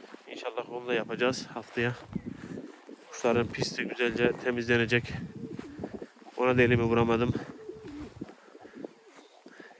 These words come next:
Bir şeyler yapmaya çalışacağız. Bizden bu kadar şimdilik.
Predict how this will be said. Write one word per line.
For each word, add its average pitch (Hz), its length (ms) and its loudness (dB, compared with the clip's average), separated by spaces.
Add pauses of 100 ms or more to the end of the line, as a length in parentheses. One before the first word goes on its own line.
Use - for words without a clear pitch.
Bir - 40 -10
şeyler 123 260 4
yapmaya 120 280 6
çalışacağız. 113 640 2 (1700)
Bizden 156 300 8
bu 165 40 8
kadar 151 400 10 (480)
şimdilik. 131 440 4